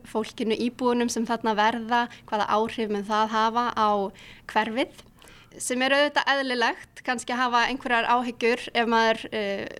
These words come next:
veit ekki við hverju á að búast. Nú, eh, er þetta svolítið flókið af því að við getum heldur ekki, eh, skýrt nánar frá því nákvæmlega hverjir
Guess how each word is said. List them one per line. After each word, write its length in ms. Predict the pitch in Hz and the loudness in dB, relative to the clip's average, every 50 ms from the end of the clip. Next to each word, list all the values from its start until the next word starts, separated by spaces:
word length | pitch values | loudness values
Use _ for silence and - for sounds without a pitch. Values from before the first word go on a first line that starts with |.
| - - - - | -18 -20 -20 -12
veit 320 | - 214 233 226 247 247 247 | -6 -2 0 0 0 0 -4
ekki 260 | 226 - 214 214 226 | -2 0 0 2 2
við 100 | 233 233 | 0 -2
hverju 240 | 233 - 247 233 226 | -2 -2 0 2 2
á 40 | 226 | 0
að 80 | 226 - | 0 -2
búast. 640 | 240 233 214 190 - 180 208 - - - - - - - - - - - - - - | -4 -2 0 2 2 2 0 -2 -8 -10 -12 -14 -20 -20 -18 -18 -18 -20 -14 -8 -2
Nú, 380 | 226 226 226 226 226 226 220 220 - - - - - - - - - - | 2 4 6 6 6 6 4 2 0 -8 -16 -20 -20 -20 -20 -18 -10 -8
eh, 80 | - - - - - - - - - - | -8 -6 -6 -8 -10 -12 -14 -12 -8 -2
er 260 | 233 233 240 247 - - - - | 0 0 0 0 -2 -8 -4 -2
þetta 200 | 247 247 254 247 | -2 0 0 0
svolítið 320 | - 254 254 - 254 254 | 0 0 0 -2 -2 0
flókið 380 | - 247 240 254 254 - 302 285 | 2 2 2 2 2 2 2 2
af 80 | 254 247 | 2 2
því 80 | 254 226 | 0 2
að 80 | 220 | 2
við 140 | 240 254 247 | 2 2 2
getum 220 | 269 - - 226 240 | 0 -2 -2 -2 0
heldur 340 | 226 233 262 254 - 240 220 | 0 0 -2 -2 -2 0 0
ekki, 500 | 240 254 - - - 262 233 214 175 - - - - - - - | 0 0 -2 -6 -2 0 2 2 0 -2 -8 -18 -18 -18 -18 -16
eh, 160 | - - - - | -16 -16 -14 -12
skýrt 680 | 240 - - - - 247 254 - - - _ - - - | -12 -14 -14 -10 -8 -6 -6 -6 -8 -12 _ -16 -12 -6
nánar 460 | 214 220 220 226 254 269 254 226 220 | -2 0 0 0 0 0 -2 -2 -4
frá 360 | - - - 226 220 226 247 | -4 -4 -2 0 0 0 0
því 100 | 247 254 233 | -2 -2 -2
nákvæmlega 520 | 220 214 233 269 - - - 220 208 208 | 0 0 0 0 0 -2 0 0 0 -2
hverjir 540 | - - 240 226 240 254 240 220 196 - - | -2 -2 -2 -2 0 0 0 -2 -2 -4 -8